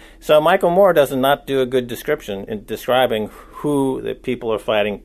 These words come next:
against. He's, again, just taking kind of lackadaisical pot shots from the sidelines. He's not actually in the fight. Um, what I'm trying to do is just bring together these two opponents to see who's gonna really win this battle,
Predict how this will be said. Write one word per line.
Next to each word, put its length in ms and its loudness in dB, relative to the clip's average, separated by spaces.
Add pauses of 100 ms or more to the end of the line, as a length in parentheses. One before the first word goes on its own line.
against. 560 -4
He's, 280 -10
again, 420 -2
just 280 -6 (760)
taking 440 -2
kind 260 -2
of 80 -2
lackadaisical 1080 -2 (300)
pot 280 -2
shots 300 -4
from 100 -12
the 80 -6
sidelines. 640 -2
He's 120 -12
not 160 0
actually 300 -2
in 260 -2
the 80 0
fight. 340 -8 (380)
Um, 420 -2 (260)
what 120 -4
I'm 120 0
trying 240 0
to 60 -2
do 80 0
is 60 -2
just 200 -10
bring 440 -2 (140)
together 600 0 (180)
these 280 -6
two 520 -2
opponents 600 -2
to 140 -14
see 300 -4
who's 300 -6
gonna 220 0
really 300 0
win 300 2
this 160 -4
battle, 460 -6